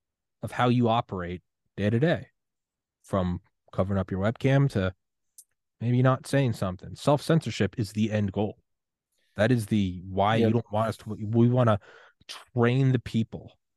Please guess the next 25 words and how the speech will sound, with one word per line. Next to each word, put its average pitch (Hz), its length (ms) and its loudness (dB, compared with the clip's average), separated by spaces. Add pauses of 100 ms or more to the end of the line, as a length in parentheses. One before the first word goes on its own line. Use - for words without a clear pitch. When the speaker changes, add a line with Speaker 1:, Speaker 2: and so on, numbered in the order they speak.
(220)
Speaker 1:
We 110 120 2
want 127 260 2
to, 110 180 2 (760)
like 104 140 0
Gregor 120 320 2
Mendel 107 560 0
and, 95 100 -4
like, 92 140 -4
his 98 120 -8
pea - 260 -6
plants, - 380 -8
we 113 100 2
want 123 260 2
to 113 120 0
hereditarily 104 1160 -2 (640)
weed 110 420 0
out 110 260 2
the 104 140 -8
people 90 600 -4
who - 200 -8
even 120 320 2
think 135 460 0
on 127 260 0
their 85 240 -6
own. 90 200 -18